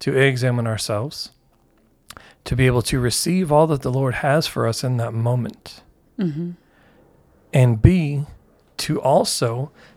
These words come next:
Speaker 1: help minister to their needs, not thinking we have an indefinite amount of time, right? We,
Speaker 2: Mm-hmm.
Speaker 1: we've
Speaker 2: Mm-hmm.
Speaker 1: spoken in previous podcast, like, recent podcasts,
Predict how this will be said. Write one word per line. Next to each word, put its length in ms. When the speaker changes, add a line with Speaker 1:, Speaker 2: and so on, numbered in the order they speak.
Speaker 1:
help 220
minister 540
to 200
their 400
needs, 480
not 180
thinking 340
we 100
have 180
an 100
indefinite 480
amount 220
of 100
time, 420
right? 140
We, 160
Speaker 2:
Mm-hmm. 340
Speaker 1:
we've 20
Speaker 2:
Mm-hmm. 120
Speaker 1:
spoken 360
in 60
previous 340
podcast, 400
like, 140
recent 360
podcasts, 640